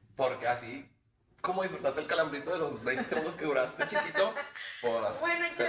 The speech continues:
Speaker 2: la neta,
Speaker 1: responsable.
Speaker 2: yo, yo no espero nada de él,
Speaker 1: No,
Speaker 2: o
Speaker 1: claro
Speaker 2: sea,
Speaker 1: que no, pues, ese perro.
Speaker 2: no creo que algún día le vaya a entrar como, "Ay, voy a ser responsable", claro que no. Eh, pero, pues, bueno.
Speaker 1: Ya
Speaker 2: Sí.
Speaker 1: quedó.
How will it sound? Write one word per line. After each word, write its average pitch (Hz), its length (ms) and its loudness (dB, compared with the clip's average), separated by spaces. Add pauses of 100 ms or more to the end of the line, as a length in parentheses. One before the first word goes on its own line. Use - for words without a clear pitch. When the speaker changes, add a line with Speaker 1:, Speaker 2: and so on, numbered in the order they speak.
(180)
Speaker 2:
la 269 100 2
neta, 302 160 4
Speaker 1:
responsable. 349 160 2
Speaker 2:
yo, 339 60 2
yo 339 160 -2
no 320 60 -4
espero 247 420 0
nada 214 280 -2
de 170 120 -2
él, 190 40 -2
Speaker 1:
No, 190 120 4
Speaker 2:
o 190 40 0
Speaker 1:
claro - 140 -4
Speaker 2:
sea, - 80 -4
Speaker 1:
que 147 80 -2
no, 156 180 -2
pues, - 140 -14
ese 135 200 -2
perro. 113 600 0
Speaker 2:
no 240 160 0
creo 226 400 0
que 202 240 -2
algún 185 320 -2
día 185 240 0
le 180 80 -2
vaya - 160 -4
a - 40 -6
entrar - 280 -6
como, 208 180 -12
"Ay, - 260 -6 (140)
voy 226 120 -4
a 226 40 -4
ser - 140 -6
responsable", 214 560 -2 (120)
claro 196 220 -4
que 214 80 -6
no. 285 160 0 (400)
Eh, 202 500 2
pero, 196 540 0 (100)
pues, 202 200 -4
bueno. - 160 -10 (480)
Speaker 1:
Ya 123 180 2
Speaker 2:
Sí. 117 80 -2
Speaker 1:
quedó. 107 160 0